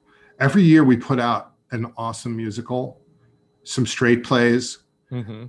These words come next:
Speaker 1: And, um, we were in Oliver. And as soon as I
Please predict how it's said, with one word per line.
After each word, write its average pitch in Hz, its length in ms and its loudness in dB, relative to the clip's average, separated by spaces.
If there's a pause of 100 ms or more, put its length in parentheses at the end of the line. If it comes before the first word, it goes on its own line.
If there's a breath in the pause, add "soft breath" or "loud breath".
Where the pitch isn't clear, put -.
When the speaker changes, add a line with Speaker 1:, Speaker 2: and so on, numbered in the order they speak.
(260)
Speaker 1:
And, 123 280 0
um, 123 380 -4
we 131 140 0
were 156 140 -2
in 151 80 -2
Oliver. 120 640 -6 (800)
And 131 220 -4
as 127 120 -8
soon 180 400 -4
as 180 160 -6
I 135 380 -8